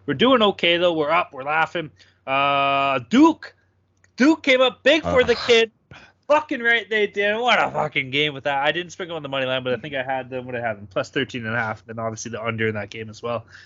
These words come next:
Speaker 1: So <laughs> that, that was a pretty good game. Um, some of these, uh, some of these schools, man, like, they haven't, they haven't been necessarily coming hard off the gate. Obviously, we know what happened with, like, T C U.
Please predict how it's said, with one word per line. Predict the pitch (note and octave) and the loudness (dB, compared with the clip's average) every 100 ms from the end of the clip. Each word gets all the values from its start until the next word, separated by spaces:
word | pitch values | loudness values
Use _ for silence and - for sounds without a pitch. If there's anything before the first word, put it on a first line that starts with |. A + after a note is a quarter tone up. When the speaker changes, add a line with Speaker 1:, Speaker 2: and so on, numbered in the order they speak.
| _ | _
Speaker 1:
So | - D#3 | 4 6
<laughs> | |
that, | - - | 6 2
that | E3+ E3 | 2 0
was | - F3 | -4 -6
a | |
pretty | C#3 D3+ C3+ | -6 -6 -6
good | B2 B2+ A2+ | -4 -4 -2
game. | A#2+ A#2+ A#2 - _ _ - | -2 -2 -4 -16 _ _ 2
Um, | D#3+ E3 D#3 | 4 4 4
some | C4+ F4 | 0 4
of | |
these, | G4 F4 E4 | 4 4 2
uh, | D#4 D4 D4 C#4+ _ - _ _ | 2 2 0 -4 _ -20 _ _
some | D4 | -8
of | G4 | -2
these | G#4 - | -2 -2
schools, | D4 F4+ F#4+ - | -2 -2 -2 -4
man, | C3 D3+ | -2 0
like, | F#3+ F3+ | -2 2
they | |
haven't, | G#3 A#3 A#3+ A3 G3 | 2 4 0 -4 -12
they | G#3 | -4
haven't | A#3 B3+ C4 | -4 -4 -12
been | C4 | -8
necessarily | C4 - B3+ B3+ | -8 -8 -10 -10
coming | - B3 A3 | -8 -6 -4
hard | A#3 | -2
off | A#3 A3 | -2 -4
the | |
gate. | G#3+ A#3 D3 | -2 0 0
Obviously, | E3+ F3 F#3 | -2 -2 -6
we | |
know | E3+ E3+ | -6 -2
what | |
happened | E3+ E3 E3 | 0 -2 -4
with, | D3+ | -6
like, | D3 B2+ | -6 -6
T | - B2 | -14 -14
C | - | -10
U. | A2+ D3+ G3 F#3+ | -8 -2 2 2